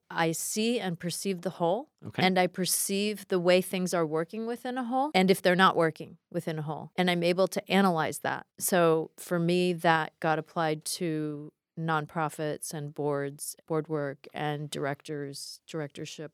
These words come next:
Speaker 1: of various organizations.
Speaker 2: What's translating systems analysis to what the work that you're doing now?
Speaker 1: That it's the whole package,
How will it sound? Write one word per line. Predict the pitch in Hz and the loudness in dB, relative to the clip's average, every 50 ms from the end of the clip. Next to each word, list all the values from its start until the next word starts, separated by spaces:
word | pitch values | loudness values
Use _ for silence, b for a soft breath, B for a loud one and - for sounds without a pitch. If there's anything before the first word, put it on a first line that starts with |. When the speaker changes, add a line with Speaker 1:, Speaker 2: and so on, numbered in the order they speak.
| _ - | _ -16
Speaker 1:
of | - - 147 147 151 156 _ - | -14 -14 -14 -14 -16 -16 _ -8
various | 156 147 139 139 143 143 - | -6 -4 -4 -6 -6 -8 -10
organizations. | - - 151 147 143 - 85 - - - 127 - - | -12 -12 -12 -14 -14 -16 -16 -14 -14 -12 -8 -6 -4
Speaker 2:
What's | 104 95 - | -4 -4 -2
translating | - - 117 107 - 120 107 98 98 | 2 4 4 4 6 6 4 4 4
systems | - - 104 - - 110 95 - - | 2 -2 -2 0 -2 -2 -4 -4 -4
analysis | - 107 101 98 95 98 - 110 95 - - | 0 2 2 4 4 2 0 -2 -4 -6 -6
to | - 104 95 92 92 92 - - - - | -4 -4 -4 -4 -4 -8 -10 -16 -14 -10
what | 101 - - | -10 -8 -4
the | 104 95 | -4 -4
work | 92 87 - | -4 -4 -6
that | - - | -8 -6
you're | 101 90 | -4 -2
doing | 95 92 90 92 | 0 0 2 4
now? | 92 90 90 90 90 90 87 - _ _ _ _ _ - | 6 6 6 6 4 0 -4 -10 _ _ _ _ _ 0
Speaker 1:
That | 208 247 247 | 2 4 6
it's | 254 - - - | 4 4 2 0
the | - 254 247 | 0 2 4
whole | 269 262 247 | 6 4 4
package, | - 262 262 254 - 220 196 185 - - - - | 6 4 4 4 4 2 0 0 -2 -6 -8 -10